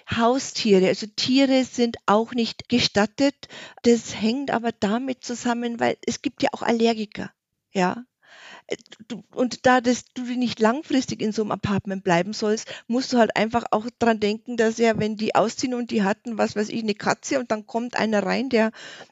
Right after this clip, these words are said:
der auf Katzen reagiert und dann ist da noch irgendwas. Also da muss man halt einfach, ähm, ein bisschen anders denken, ja. Weil in der Wohnung, da bin ich drin und da kann ich die auch halten, wenn's der Vermieter gestattet hat. Aber hier ist doch auch immer der Wechsel da, ja.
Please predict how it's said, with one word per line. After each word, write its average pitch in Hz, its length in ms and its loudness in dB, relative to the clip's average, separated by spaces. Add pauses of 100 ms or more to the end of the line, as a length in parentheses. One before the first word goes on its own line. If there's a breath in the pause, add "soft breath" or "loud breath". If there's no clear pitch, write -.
der - 280 -2
auf - 140 -4
Katzen 233 420 -2
reagiert 247 520 4
und 269 120 -4
dann 254 140 2
ist - 260 -4
da 262 60 -2
noch 214 200 -6
irgendwas. 208 480 -2
Also 214 140 -4
da 214 80 2
muss 226 220 -4
man 220 140 0
halt 202 180 2
einfach, 202 440 -2 (420 loud breath)
ähm, 214 420 2
ein 220 60 -10
bisschen 294 300 -2
anders 220 420 -2
denken, 160 400 -8 (380)
ja. 202 320 -6 (600 soft breath)
Weil 214 140 4 (140)
in 240 100 -2
der 214 140 4
Wohnung, 277 420 -2
da 226 320 2 (180)
bin 233 140 -2
ich 269 240 -2
drin 277 240 2
und - 220 -6
da 220 40 0
kann 226 240 -2
ich 247 140 -4
die 214 160 0
auch 196 140 -2
halten, 247 400 2
wenn's 240 220 -4
der 233 100 -6
Vermieter 226 600 -2
gestattet 202 600 -4
hat. 214 180 -6 (380 loud breath)
Aber 202 260 2
hier 214 480 2
ist 214 220 -2
doch - 160 -2
auch 202 120 0
immer 202 260 -4
der 180 180 2
Wechsel 180 320 -4
da, - 180 -6
ja. - 260 -8